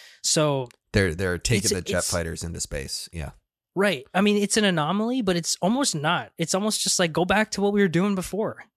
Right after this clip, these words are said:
Speaker 2: Yeah.
Speaker 1: You know? <laughs>
Speaker 2: Yeah,
Speaker 1: So
Speaker 2: it's, it's like a step outside of the industry that we've known for the past decade.
Speaker 1: Exactly. And I
Speaker 2: Yeah.
Speaker 1: think this is gonna give people more hope, too, because it's not a Marvel movie, and it's not a Jurassic World movie, and it's not a,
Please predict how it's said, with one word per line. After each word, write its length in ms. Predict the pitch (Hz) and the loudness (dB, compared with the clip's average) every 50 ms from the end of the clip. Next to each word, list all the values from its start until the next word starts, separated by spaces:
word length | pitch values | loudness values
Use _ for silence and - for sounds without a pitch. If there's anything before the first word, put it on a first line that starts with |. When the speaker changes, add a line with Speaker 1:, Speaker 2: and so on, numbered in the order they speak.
| - | -4
Speaker 2:
Yeah. 240 | - 101 92 - - - _ _ | 0 0 2 0 0 -4 _ _
Speaker 1:
You 160 | - 160 156 | -6 -4 -2
know? 240 | 156 165 185 214 226 208 | 0 0 0 0 0 0
<laughs> 400 | 220 - - - - 220 - - - 202 - | -2 -2 0 0 -2 -2 -2 -2 -6 -4 0
Speaker 2:
Yeah, 260 | 92 92 80 76 73 | 2 2 2 2 0
Speaker 1:
So 40 | 73 107 | -2 -2
Speaker 2:
it's, 300 | 113 - - - - - - _ _ _ _ _ _ _ _ _ _ _ _ _ - | -2 0 0 -2 -2 -4 -10 _ _ _ _ _ _ _ _ _ _ _ _ _ -4
it's 160 | - 104 - - | -4 -2 0 0
like 120 | 107 90 | -2 0
a 60 | 90 | -2
step 320 | 82 - - 113 95 - - | -2 0 2 0 0 0 0
outside 560 | 87 101 95 95 - - 110 92 87 82 82 | -2 -2 -2 -2 -4 -2 -2 -2 -2 -2 -6
of 320 | 92 85 - - - - - - - - - - _ - - | -8 -12 -12 -12 -14 -16 -16 -18 -20 -20 -20 -20 _ -6 -2
the 340 | 113 95 85 - 87 - - _ _ _ _ _ _ _ _ _ _ _ _ _ _ _ _ | 0 0 0 0 -4 -8 -12 _ _ _ _ _ _ _ _ _ _ _ _ _ _ _ _
industry 380 | - 123 110 95 - - - 104 | 0 0 2 0 0 0 -2 -2
that 120 | 90 90 | -2 -4
we've 160 | 80 90 87 80 | -6 -6 -8 -6
known 220 | 95 92 87 90 | -6 -6 -6 -8
for 100 | - 85 | -10 -10
the 60 | 80 | -8
past 280 | - - - - - - | -6 -4 -4 -6 -6 -10
decade. 380 | - - - - 50 52 - - - _ _ _ _ _ _ _ _ _ _ _ - | -10 -10 -12 -12 -18 -18 -20 -20 -20 _ _ _ _ _ _ _ _ _ _ _ -6
Speaker 1:
Exactly. 500 | 175 160 143 147 139 127 - - 139 156 | -4 -2 0 0 0 0 -2 -4 -2 0
And 80 | 175 190 | 0 0
I 40 | 196 | 0
Speaker 2:
Yeah. 80 | 123 | 0
Speaker 1:
think 100 | 82 302 | -2 -2
this 160 | - - - - | -2 -2 -2 -2
is 60 | - | 0
gonna 160 | - 269 262 | -2 -2 0
give 180 | 208 220 208 - | 0 0 0 0
people 260 | - 220 202 - 190 | 0 -2 0 0 0
more 200 | 180 170 156 139 | 0 2 0 0
hope, 360 | - - 151 143 180 - - - | 0 -2 -2 -2 -2 -4 -6 -10
too, 240 | - - 147 156 185 | -6 -4 -2 -2 -2
because 420 | 170 151 - - 170 156 147 - - - | -4 -6 -4 -2 -2 0 0 -2 -4 -2
it's 340 | 175 165 151 - - - - - | -4 -2 0 0 -2 -2 -2 -4
not 280 | 175 165 165 180 208 220 | -2 0 2 2 2 2
a 40 | |
Marvel 320 | 214 208 214 220 220 196 175 | 2 2 2 2 2 0 0
movie, 380 | 156 147 143 135 135 127 131 | 0 0 -2 -2 -4 -6 -4
and 100 | 151 156 | -2 -2
it's 140 | 151 - - | -2 0 0
not 140 | 165 165 185 | 2 2 2
a 20 | 196 | 2
Jurassic 420 | 170 - 165 156 147 - 147 - | 0 0 0 2 2 0 -2 -2
World 200 | 143 139 131 123 | -2 -2 -2 -2
movie, 340 | 131 131 123 120 117 113 117 | -4 -8 -8 -8 -10 -10 -8
and 120 | 127 143 | -6 -4
it's 160 | 143 135 - - | -4 -4 -2 0
not 220 | 151 156 175 175 | 2 2 2 2
a, 160 | 175 160 143 | 0 -2 -4